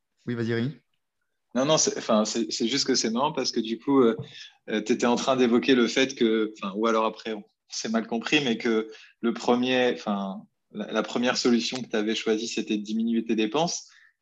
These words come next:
Speaker 2: Et là, du coup, on est parti sur, euh, le fait de comment, en soi, augmenter peut-être un peu son, son capital. Donc, du coup, le fait que t'étais, euh, ton travail et ta, ton entreprise.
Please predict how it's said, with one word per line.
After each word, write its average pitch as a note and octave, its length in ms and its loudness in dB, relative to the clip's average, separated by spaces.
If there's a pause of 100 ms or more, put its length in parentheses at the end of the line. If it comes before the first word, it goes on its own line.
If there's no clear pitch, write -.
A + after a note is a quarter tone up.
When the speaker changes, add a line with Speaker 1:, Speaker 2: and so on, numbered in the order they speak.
(200)
Speaker 2:
Et A2+ 100 2
là, C3 140 4
du C#3 140 -4
coup, - 160 -2
on C#3 100 2
est B2 100 0
parti B2 380 -4
sur, B2 360 0
euh, A2+ 140 2
le A2+ 180 -2
fait C3 300 -8
de A#2 140 -2
comment, B2 680 -2
en B2+ 60 -2
soi, C3 240 -2
augmenter B2 400 -4
peut-être B2 240 -4
un B2 80 -4
peu B2+ 240 -4
son, A#2 280 -6
son A#2 200 -10
capital. A2+ 720 0
Donc, G#2+ 180 -10
du A#2 160 -8
coup, - 160 -2
le A#2 140 0
fait A#2+ 200 -2
que B2 100 -2
t'étais, A2+ 480 -2 (580)
euh, G3+ 160 -4
ton - 180 -14
travail A2+ 540 2
et G#2 320 2
ta, G2 520 -4 (440)
ton G#2 160 -4
entreprise. G#2+ 680 -4